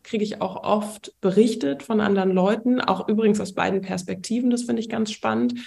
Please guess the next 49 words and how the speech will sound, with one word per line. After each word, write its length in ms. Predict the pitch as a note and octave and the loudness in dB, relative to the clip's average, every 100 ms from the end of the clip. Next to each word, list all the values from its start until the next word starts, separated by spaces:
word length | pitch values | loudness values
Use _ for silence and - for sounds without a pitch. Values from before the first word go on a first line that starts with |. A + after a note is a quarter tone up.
| - - | -16 -4
Also, 160 | G3+ | 0
dass 300 | F#3+ F3+ - | 2 0 -4
zum 140 | - F#3 | -2 2
Beispiel 440 | F3+ G#3+ G#3+ G3+ | 2 0 0 0
weiße 280 | F#3+ F#3+ G3+ | 2 0 -2
Menschen 340 | F#3+ G3 - | -2 -2 -4
das 120 | G3 | -6
an 140 | F#3 F#3 | -2 -2
sich 120 | F#3 | -2
selbst 380 | F#3+ F#3+ - - | -2 -4 -6 0
wahrnehmen, 440 | F3+ G#3 A3+ A#3 | 2 4 2 2
dass 140 | G3+ F#3+ | -2 -2
sie 60 | |
dazu 280 | F#3 F#3 F#3 | -6 -4 -2
neigen, 280 | E3+ F3 F#3+ | 0 0 -2
das 140 | F#3 | -2
so 120 | G3 | -4
zu 160 | F#3+ F3+ | -4 -2
machen. 480 | F3+ F3+ A#3 C4+ - _ _ - - - _ _ _ _ - | -2 0 -4 -4 -10 _ _ -20 -20 -20 _ _ _ _ 4
Und 300 | A3+ A3 A3 | 6 6 4
ich 100 | G#3+ | 2
glaube, 800 | G#3 F#3+ A3 A#3+ B3+ B3 B3 - _ _ _ _ _ _ - | 2 4 4 6 6 6 2 -8 _ _ _ _ _ _ -14
diese 300 | F#3 A3 A3 | -2 2 2
Frage 380 | G#3+ G3+ A3 A3+ | 2 2 4 4
nach 180 | G#3+ | 2
Empathie 520 | G#3+ A3 G#3 G#3 A#3 B3 | 2 0 0 2 6 6
ist 140 | A#3+ | 6
eine 140 | G#3+ | 2
Frage, 300 | G#3+ G3 A3 | 4 2 4
die 120 | G#3+ G#3 | 4 2
ich 220 | - - | 2 0
oftmals 800 | G#3 G#3 - G#3+ G#3+ G#3 G#3 - | 0 0 -2 2 4 2 0 -2
fast 320 | G3+ G#3 - | -2 -2 0
ein 40 | |
bisschen 320 | G#3 G#3 G#3 | 2 4 4
schwierig 520 | G3 - A#3+ C4 - - | 2 2 2 4 0 2
finde, 320 | G#3+ A3 G#3+ | 4 4 4
weil 240 | G3+ G#3 | 4 2
ich 140 | G#3+ - | 0 -4
weiß 260 | - G#3+ | -2 -2
gar 160 | A3 A3 | 0 2
nicht, 180 | A3+ G#3+ | 2 -2
ob 80 | |
es 120 | G#3+ - | -6 0
unbedingt 460 | A3 A#3+ A#3 G#3+ | 4 6 6 4
darum 280 | G#3+ G3+ F#3+ | 2 2 2
geht 240 | G#3 A3 | 4 2
zu 100 | A3 | 2
sagen, 460 | G#3 F#3+ F#3+ G3+ G3+ | 0 2 2 0 -4